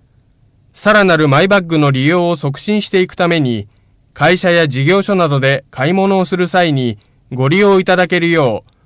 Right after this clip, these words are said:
買い物用マイバッグの貸し出しを始めます。貸し出しを希望する会社や事業所の方は、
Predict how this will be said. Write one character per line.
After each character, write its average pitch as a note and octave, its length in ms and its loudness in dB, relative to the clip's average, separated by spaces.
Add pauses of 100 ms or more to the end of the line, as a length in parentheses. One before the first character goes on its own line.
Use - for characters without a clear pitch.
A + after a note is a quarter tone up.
(260)
買 F3 220 0
い A3+ 40 2
物 A3 260 2
用 F#3+ 220 4
マ D3+ 180 2
イ G#3+ 80 0
バ G#3 140 2
ッ F3+ 40 -8
グ E3+ 120 -4
の C3+ 140 0
貸 A#2+ 220 -10
し G3 60 -8
出 G3+ 120 0
し G3+ 160 -4
を G3+ 80 0
始 A#2 220 -4
め A2 120 -6
ま A2 120 -6
す。 - 220 -16 (1000)
貸 E3+ 220 -4
し A#3+ 80 -2
出 A3+ 100 2
し A3 140 -2
を G#3 100 0
希 E3+ 140 -4
望 G#3 160 0
す G#3 120 -4
る F#3+ 140 0
会 F3 200 -2
社 F#3+ 140 -4
や F3+ 180 2
事 C3+ 140 -4
業 F#3+ 180 0
所 G3 140 -2
の F#3 100 -2
方 E3 260 0
は、 A#2 240 2